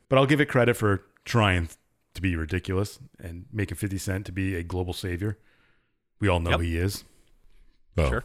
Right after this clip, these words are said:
Speaker 2: sure.
Speaker 3: amazing.
Speaker 1: Uh, what did I score it? Well, it's definitely better than Kane and Lynch two.
Speaker 3: Uh,
Speaker 1: So
Speaker 2: Well,
Speaker 3: that's a
Speaker 1: I'll,
Speaker 3: matter
Speaker 1: I'll
Speaker 3: of
Speaker 1: give it
Speaker 3: opinion.
Speaker 1: three stars.
Speaker 2: Okay.
Speaker 3: Three.
Speaker 1: Yeah.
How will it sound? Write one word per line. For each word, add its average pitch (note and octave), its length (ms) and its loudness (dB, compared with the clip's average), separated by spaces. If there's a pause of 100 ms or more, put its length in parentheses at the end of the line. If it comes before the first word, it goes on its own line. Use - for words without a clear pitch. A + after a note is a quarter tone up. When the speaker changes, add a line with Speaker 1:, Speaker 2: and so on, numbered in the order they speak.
Speaker 2:
sure. C2+ 140 -6
Speaker 3:
amazing. B1+ 380 -2 (800)
Speaker 1:
Uh, C#3 580 6 (420)
what A#2+ 120 2
did A#2 100 6
I A2 80 6
score D#3 420 6
it? A#2+ 120 2 (460)
Well, A2+ 160 2
it's C#3 100 -4
definitely F3+ 360 4
better B2+ 200 4
than G#2+ 100 4
Kane A2+ 240 2
and G2 140 2
Lynch F#2+ 240 0
two. F2 360 -2 (200)
Speaker 3:
Uh, D#3+ 340 4
Speaker 1:
So C#3 800 6
Speaker 2:
Well, G#2+ 600 -6
Speaker 3:
that's D2+ 260 -2
a D2 60 2
Speaker 1:
I'll, B2 180 4
Speaker 3:
matter C#2+ 160 2
Speaker 1:
I'll C#2+ 60 4
Speaker 3:
of - 60 2
Speaker 1:
give C#3 120 6
it B2 40 6
Speaker 3:
opinion. D2 180 2
Speaker 1:
three A2+ 160 4
stars. E2+ 500 -2 (460)
Speaker 2:
Okay. F3+ 340 0
Speaker 3:
Three. - 240 -2 (380)
Speaker 1:
Yeah. F#2 180 -2